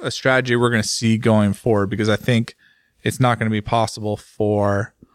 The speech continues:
um, you know, these, these kind of niche entities to operate by themselves.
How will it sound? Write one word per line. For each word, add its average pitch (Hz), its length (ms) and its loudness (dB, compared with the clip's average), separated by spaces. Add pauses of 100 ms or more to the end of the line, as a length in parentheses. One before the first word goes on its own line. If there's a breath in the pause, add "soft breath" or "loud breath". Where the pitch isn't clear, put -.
(320 soft breath)
um, 104 680 0 (1120)
you 127 120 4
know, 107 200 2
these, 104 400 0
these 104 180 0
kind 113 200 0
of 98 80 2
niche - 600 0 (360)
entities 110 480 -2
to 113 100 0
operate 98 320 -2
by 92 140 -6
themselves. - 500 -8